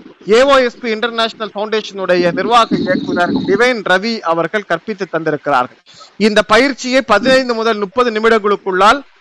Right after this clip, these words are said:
ஒரே ஒரு முறை ஆன்லைன் மூலமாக நீங்கள் கற்றுக்கொண்டு தினசரி அதை நீங்கள் பயிற்றுவிப்பதன் மூலமாக, பயிற்சியாக எடுப்பதன் மூலமாக மிக குறைந்த காலத்தில் மூன்றே நாட்களில் முகத்தில் அதற்கான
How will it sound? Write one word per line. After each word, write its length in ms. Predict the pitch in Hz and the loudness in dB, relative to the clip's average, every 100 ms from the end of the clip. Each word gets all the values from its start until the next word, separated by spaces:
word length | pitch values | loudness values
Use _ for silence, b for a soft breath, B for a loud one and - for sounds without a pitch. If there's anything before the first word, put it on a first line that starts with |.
| _ 160 | _ -6
ஒரே 320 | 190 233 262 | 2 4 4
ஒரு 240 | 254 220 | 4 0
முறை 240 | 208 226 240 | -2 0 4
ஆன்லைன் 540 | 185 202 240 240 220 | 4 4 2 -2 -2
மூலமாக 640 | 202 202 196 185 175 220 | -2 -2 0 2 2 0
நீங்கள் 340 | 202 185 170 - | -4 -4 -6 -6
கற்றுக்கொண்டு 600 | 170 226 - 180 170 254 285 _ - _ | -8 -10 -8 -8 -2 -2 -4 _ -20 _
தினசரி 600 | 170 226 247 - 262 277 | 0 2 2 2 2 2
அதை 220 | 233 208 | 2 0
நீங்கள் 320 | 202 196 185 196 | -2 -4 -4 -4
பயிற்றுவிப்பதன் 720 | 202 208 247 220 208 185 175 | -6 -4 -6 -6 -4 -4 -4
மூலமாக, 560 | 170 170 165 160 196 | -4 -2 0 0 0
பயிற்சியாக 680 | 190 185 220 - 220 202 180 | -2 -2 -2 -2 0 2 0
எடுப்பதன் 360 | 180 190 175 170 | -2 -4 -4 -4
மூலமாக 600 | 156 151 147 139 131 - _ _ - - | -4 -2 0 -2 -2 -14 _ _ -20 -2
மிக 260 | 190 277 | 2 4
குறைந்த 480 | 285 254 240 269 254 | 2 0 0 2 0
காலத்தில் 480 | 196 180 160 - 143 165 | 2 0 -2 -8 -12 -10
மூன்றே 420 | 208 247 254 262 | -10 -2 2 2
நாட்களில் 560 | 233 220 - 214 226 220 | 2 0 0 -2 -2 -2
முகத்தில் 440 | 185 190 190 214 | -2 -2 -2 0
அதற்கான 560 | 185 185 185 190 180 | 2 2 2 0 2